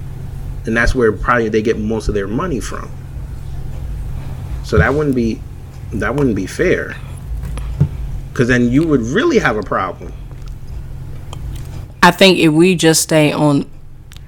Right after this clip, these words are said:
Speaker 2: the actual federation, once again, I
Speaker 1: Yes,
Speaker 2: come
Speaker 1: I'm
Speaker 2: back
Speaker 1: sure the men probably don't col-, let me see. I'm gonna look it up.
Speaker 2: because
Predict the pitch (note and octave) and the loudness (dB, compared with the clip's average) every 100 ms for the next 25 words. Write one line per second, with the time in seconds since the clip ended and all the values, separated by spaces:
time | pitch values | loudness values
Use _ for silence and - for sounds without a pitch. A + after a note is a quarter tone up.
0 | - - - E3+ E3 - E3+ D#3+ - D#3+ | 0 2 4 8 8 6 4 4 4 4
1 | D3 D3 E3 D3+ - - C#3+ D3+ - - | 6 6 6 6 2 -2 -2 -4 -8 -18
2 | - - - - - D3+ D3 D3+ D#3 D#3 | -18 -18 -18 -18 -2 4 4 6 4 4
3 | D3 A#3+ D#3+ E3 D#3 D3 C#3+ D3+ D#3+ D#3 | 6 6 4 4 4 6 4 4 2 2
4 | D#3 D#3+ E3 D#3 C#3+ - D3 D#3 D3 D#3 | 0 0 -2 -2 -4 -2 -2 0 0 0
5 | A#2+ C#3+ C#3+ C#3+ A#2+ - C3+ F3+ F#3 - | 4 4 4 0 -2 -4 -4 -2 -2 -4
6 | F#2+ - - A#2+ D3+ D3 C#3 - F#2 F#2+ | -8 -10 -6 -2 0 0 0 0 -2 2
7 | E3 - E3+ D#3 D3 D3+ | 2 6 8 8 8 4